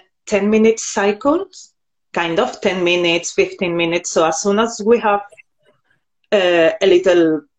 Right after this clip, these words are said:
bit of pain, they are not working immediately. So it's like, that's why sometimes when we are getting tired, you know, for example, we have a futomomo on our leg, and then suddenly, and it's like,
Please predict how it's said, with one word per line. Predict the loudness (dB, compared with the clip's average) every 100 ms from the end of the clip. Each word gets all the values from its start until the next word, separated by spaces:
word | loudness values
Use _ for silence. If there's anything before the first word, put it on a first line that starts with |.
| _ _ _ _
bit | -4 -2
of | -2 -2
pain, | 0 2 0 -4 _ _ _ _ _ _ _ _ _ _ _ _ -20 -20 _ _ _ -2
they | 0
are | 4
not | 2 2
working | 4 4 4 2 0 0 -2 0
immediately. | 2 2 2 0 -2 -2 -2
So | 0 2
it's | 4 4 2
like, | 0 0 -4 _ _ _ _ _ _ _ _ _ _
that's | -2 -2 0
why | 0 0
sometimes | -2 -4 -4 -2 -2 -2 -2
when | -2 -2 -4 0
we | 2
are | 2
getting | 0 -2 -2 -4
tired, | -2 0 2 0 0
you | 0
know, | 2 2 2
for | 2
example, | 0 0 -2 2 4
we | 4
have | 2 0
a | -2
futomomo | -4 -2 0 0 0 2 2 0
on | 0
our | 2 4 2
leg, | 2 2 0 -6 -20 -20 _ -6
and | -4
then | -4
suddenly, | -4 0 2 4 4 2 2 0 -2
and | -4
it's | -2 -2
like, | -4